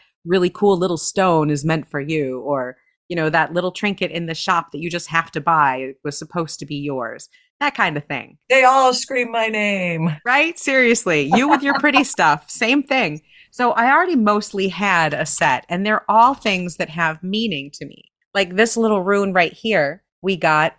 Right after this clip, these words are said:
Speaker 1: from a Beltane at Community. I think it was the first Beltane that I took my daughter to that she was able to participate in.
Speaker 2: All those trinkets, through all those rituals that they'd give us stuff, I have all, I remember you would wear that all the time.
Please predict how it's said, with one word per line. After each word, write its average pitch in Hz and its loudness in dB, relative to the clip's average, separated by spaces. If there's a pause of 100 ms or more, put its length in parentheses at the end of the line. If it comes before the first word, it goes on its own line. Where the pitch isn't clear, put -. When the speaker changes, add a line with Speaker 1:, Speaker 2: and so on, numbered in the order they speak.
(160)
Speaker 1:
from 175 -2
a 175 0
Beltane 185 0
at 117 -8
Community. 196 -4
I 165 -8
think 196 -6
it 208 -4
was 185 -6
the 175 -6
first 190 -4
Beltane 165 0
that 151 -6
I 147 -2
took - -10 (100)
my 147 -6
daughter 196 2
to 139 -6
that 135 -8
she - -8
was 156 -4
able 143 -4
to - -20
participate 151 -6
in. - -16 (120)
Speaker 2:
All 220 6
those 233 2
trinkets, - -8
through 208 2
all 196 6
those 202 -2
rituals 175 -2
that 156 0
they'd 165 2
give 160 -2
us 151 2
stuff, 151 -2
I 156 2
have 156 0
all, 151 0
I 214 -4
remember 302 2
you 285 2
would 302 0
wear 339 0
that 311 2
all 311 -2
the 330 -8
time. 330 2